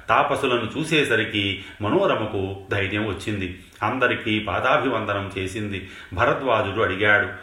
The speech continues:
"ఎవరమ్మా నువ్వు? కష్టాల పాలై ఇటు వచ్చినట్టున్నావు. దేవతవా? పసిబిడ్డతో వచ్చావు. రాజ్యం కోల్పోయిన ఏ మహారాజుకో ఇల్లాలి అనిపిస్తున్నావు. ఏమిటి నీ వృత్తాంతం? చెప్పమ్మా." ఈ పలకరింపుతో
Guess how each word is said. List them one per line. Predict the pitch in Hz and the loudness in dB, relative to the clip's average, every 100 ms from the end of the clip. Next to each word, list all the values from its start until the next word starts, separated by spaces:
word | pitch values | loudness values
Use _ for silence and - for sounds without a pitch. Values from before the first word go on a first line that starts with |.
| - | 0
"ఎవరమ్మా | 107 113 123 110 110 | 2 4 2 2 2
నువ్వు? | 113 101 110 123 - - 110 | 2 0 0 -2 -4 -4 0
కష్టాల | 113 - 135 127 | 0 4 4 4
పాలై | 120 113 110 101 95 - - | 4 4 4 2 -4 -12 -4
ఇటు | 117 117 | 0 2
వచ్చినట్టున్నావు. | 87 156 151 - 113 104 101 92 90 - | 0 2 0 0 0 2 2 0 -8 -2
దేవతవా? | 107 104 113 110 104 107 113 - - | 4 4 4 2 2 2 2 -2 -4
పసిబిడ్డతో | 107 156 175 139 127 113 | -2 2 2 2 2 2
వచ్చావు. | 95 90 117 107 95 85 - - | 2 2 4 4 2 -6 -8 2
రాజ్యం | 117 135 139 135 | 4 4 2 2
కోల్పోయిన | 127 120 117 117 117 107 95 - - | 2 2 2 2 4 4 2 -2 0
ఏ | 120 175 | 4 4
మహారాజుకో | 175 147 143 120 113 110 113 104 104 - - | 4 4 4 4 2 2 2 2 0 -6 -2
ఇల్లాలి | 104 120 170 156 | 2 6 6 6
అనిపిస్తున్నావు. | 120 - 110 - 107 104 101 92 87 - | 0 -2 -6 -2 0 2 0 -2 -6 -2
ఏమిటి | 104 131 156 131 | 0 0 0 -2
నీ | 117 | -2
వృత్తాంతం? | 98 92 117 113 107 104 101 - - 98 | -4 -2 0 0 0 -4 -4 -12 -6 -6
చెప్పమ్మా." | - 110 95 95 104 - - - - - - _ _ _ - - - _ _ - - - - - _ _ - - - - - - _ - - - | 0 0 0 0 0 -2 -12 -20 -20 -20 -20 _ _ _ -20 -20 -20 _ _ -18 -16 -16 -20 -20 _ _ -18 -18 -18 -20 -20 -20 _ -20 -16 2
ఈ | 185 | 2
పలకరింపుతో | 185 139 - 226 185 160 160 143 113 123 | 6 4 6 6 4 2 4 4 4 0